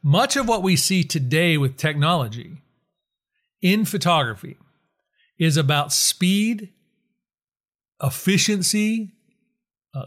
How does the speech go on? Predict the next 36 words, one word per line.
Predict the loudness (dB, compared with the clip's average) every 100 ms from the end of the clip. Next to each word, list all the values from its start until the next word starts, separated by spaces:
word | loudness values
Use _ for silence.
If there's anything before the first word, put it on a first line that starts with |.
| -14
quality, | -6 0 2 2 2 2 0 2
all | 2 4 2
these | 2 2
words | 2 2 2
we | 2 2
use | 4 2 0
to | -2
describe | -2 -2 -2 0 2 2 0 -2 -8 _ _ _ _ -2
making | 2 2 2 0 2
images | 2 4 2 2 2 0 -4
processed | -6 0 0 2 0 0 -2
to | -4 -2
have | 0 0
a | -2
certain | 0 -2 0
aesthetic, | -2 -2 0 0 -2 -6 -16 -12 -6
a | -2
certain | 0 0 0
looks | 0 0 -2 -6 -12 _ _ -4
as | -4 -2
quickly | -4 0 0
as | 0
possible. | 0 0 0 -4 -12 -18 _ _ _ _ _ _ _
A | 0
lot | 2 2
of |
the | 0
tools | 0 0 0 0
for | -2
fixing | -2 -2 0 0 -2 -4 -4
denoise, | 0 2 4 4 2 0 -2
for | -4 -4
fixing | -4 -6 -2 -2
sharpening, | 0 0 0 0 0 0 0 -4
for | -4
fixing | -4 -4 -2 0 0 0